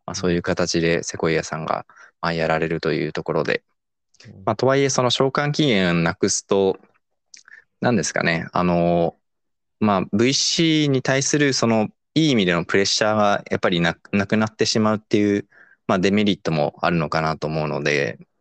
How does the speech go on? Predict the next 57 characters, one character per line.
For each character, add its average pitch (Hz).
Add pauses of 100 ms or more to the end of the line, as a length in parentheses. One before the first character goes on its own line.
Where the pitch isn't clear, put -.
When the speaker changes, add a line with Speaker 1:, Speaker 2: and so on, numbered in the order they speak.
(220)
Speaker 2:
う 107
ん。 98 (1400)
Speaker 1:
は 76
い。 82 (260)
な 98
ん 87
で、 80 (420)
ま 92
あ、 -
そ -
こ 98
は、 95 (480)
な 92
ん 85
で -
す -
か 87
ね、 85
ま 90
あ、 -
プ -
ロ 90
コ 95
ン 92
あ 92
る 85
の 78
か 67
な 73
と -
い 76
う -
ふ -
う -
に -
は -
思 -
っ -
て -
ま 76
す -
ね。 90 (500)
Speaker 2:
う 139
ん。 95 (380)
Speaker 1:
は 82
い。 76 (1700)
で、 117
え 113
っ - (160)
と、 107
ま 120
あ、 139
あ 151
と 180
は 123
そ 107
の、 101